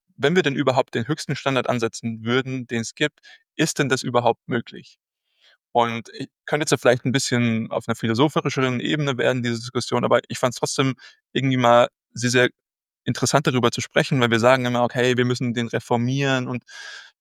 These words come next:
was gibt's denn hier für Alternativen und so weiter. Und dann frage ich mich,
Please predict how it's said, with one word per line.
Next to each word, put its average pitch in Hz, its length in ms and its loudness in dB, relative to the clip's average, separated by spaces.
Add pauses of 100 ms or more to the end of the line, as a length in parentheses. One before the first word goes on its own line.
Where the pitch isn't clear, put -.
(480)
was - 160 0
gibt's - 180 -6
denn 123 100 -4
hier 135 100 0
für - 140 2
Alternativen 135 600 -2
und 131 160 -6
so 175 140 -2
weiter. - 340 0
Und 117 200 -2
dann 120 200 -6
frage 131 200 -2
ich - 60 -12
mich, 135 180 -8